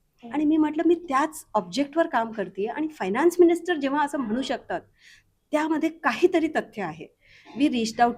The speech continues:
Speaker 2: to her. We wrote आमच्या दोन महिन्यांची आमची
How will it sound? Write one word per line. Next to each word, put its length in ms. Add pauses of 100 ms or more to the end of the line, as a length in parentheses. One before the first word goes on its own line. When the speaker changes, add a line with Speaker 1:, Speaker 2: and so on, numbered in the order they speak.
Speaker 2:
to 160
her. 80 (720)
We 260
wrote 340 (160)
आमच्या 260
दोन 400
महिन्यांची 600
आमची 460